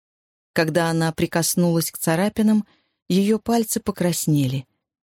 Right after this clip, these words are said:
и Касара поморщилась. Она сидела перед туалетным столиком и писала кровью на зеркале то же самое обещание, которое она дала Баряне:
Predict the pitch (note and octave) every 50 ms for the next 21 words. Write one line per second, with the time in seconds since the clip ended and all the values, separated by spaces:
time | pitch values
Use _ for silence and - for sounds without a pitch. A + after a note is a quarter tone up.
0 | _ - D#3+ - F3 E3+ - G3+ G#3 F#3+ F3+ - F3 D#3 D3 C3 B2+ - - -
1 | - - - - - - - - _ _ _ _ _ _ _ _ _ _ _ _
2 | _ _ - E3 E3+ F3+ F3 - G3 E3+ D3 F#3 G3 F#3+ F#3+ F3+ - F#3 F3+ F3+
3 | - - - F3+ F3 F3 F#3 F3+ - - E3+ E3 D#3+ - - - A3 A3 G#3 G3+
4 | - - G3 F#3+ F#3 - _ _ _ _ _ _ _ _ _ - D#3+ - G#3 -
5 | - B3 A#3+ A#3 A3+ - - G#3+ G#3+ A3+ A3+ G#3 G#3 G3+ G3 G3 F#3+ F3+ F3 G#3
6 | A#3 A3+ - - G#3+ G#3 G#3 G3 - G#3 G3+ F#3+ F#3+ - - - G#3+ G#3 G3+ F#3+
7 | F#3 F3+ E3+ D3+ D#3+ E3 - - - A#3 A#3+ A#3 F3+ C3 B2+ C3 - _ _ _
8 | _ _ _ _ _ _ - - G3 F#3+ - C4 C4+ C4 B3+ A#3+ A#3 A3+ A3 A3
9 | A3 G#3+ G3 G#3 G3+ G#3 G#3 F3+ F#3+ F#3 F3+ F#3 F3 D#3 C#3 C3 A#2+ B2 B2+ -